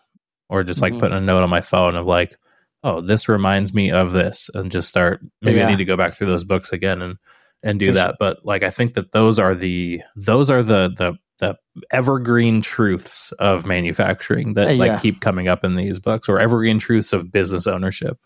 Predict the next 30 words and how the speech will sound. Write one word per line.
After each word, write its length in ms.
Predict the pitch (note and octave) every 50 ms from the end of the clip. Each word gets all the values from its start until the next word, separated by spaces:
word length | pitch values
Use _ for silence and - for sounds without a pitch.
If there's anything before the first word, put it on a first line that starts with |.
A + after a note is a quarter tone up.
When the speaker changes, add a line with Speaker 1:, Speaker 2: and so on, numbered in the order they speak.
| _ _ _
Speaker 2:
Yeah, 380 | - C3+ C3 C3 A#2+ A2 A2 A#2
which 220 | B2 C#3 C3 -
is, 180 | E3 D3+ C3 B2
like, 400 | C3+ C3 B2 A#2 A2 - - - _ _ _ _ -
and, 140 | D3 D3
like, 240 | D3+ D3 C3+ - - -
the, 140 | D3 C3 - E3
I 60 | C#3
think 380 | - - - - F#3+ F3+ F3+ -
the 160 | F3 C#3+ A2
through 540 | - - - - C3+ B2 B2+ C3+ C#3+ D3+ D3+
lines 480 | D3+ D3+ D#3 D#3 D#3 D#3 D#3 C#3+ - -
that 300 | C#3 B2+ A#2+ A#2 - -
I 120 | A#2+ B2 A#2+
can 200 | - D3 D3 C#3
think 420 | - _ _ _ F3 E3+ D3+ - F3
of 420 | E3+ E3+ E3 D#3+ C#3+ C3 - - - -
off 220 | C#3 C3 A#2+ A2+ -
the 60 | C3 A#2
top 220 | - C3 C3 B2+
of 40 | B2+
my 120 | B2 A#2
head 160 | A#2 B2+ B2
right 180 | C3 A#2 A2+ A2
now 260 | A2+ A#2 B2 C#3 C#3+
is, 220 | C#3+ C3 B2 A2+ A#2
like, 260 | A#2 A2+ G2+ - _
communication 920 | - - B2 B2+ C#3+ D3 - - C#3+ C3+ B2+ - - C3+ C3 C3 B2 A2+ - _ _ _ _ _ -
and 100 | C3 A2+
accountability. 800 | - - A#2+ A#2+ A#2+ A2+ A#2 A2+ A2 G#2+ G#2 G2+ G2+ G2+ G#2